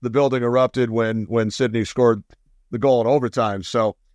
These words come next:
uh, I'll lead off with that. Hopefully that softens the blow. But,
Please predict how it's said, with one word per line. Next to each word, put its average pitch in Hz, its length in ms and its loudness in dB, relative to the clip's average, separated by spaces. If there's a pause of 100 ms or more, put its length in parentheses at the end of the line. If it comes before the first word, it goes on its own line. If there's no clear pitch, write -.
(300)
uh, 117 200 -6
I'll 139 100 -2
lead 214 160 2
off 190 180 4
with 156 140 -2
that. 131 240 2
Hopefully 147 300 0
that 131 180 0
softens 131 380 -2
the 120 80 -8
blow. 113 340 2
But, 98 240 -6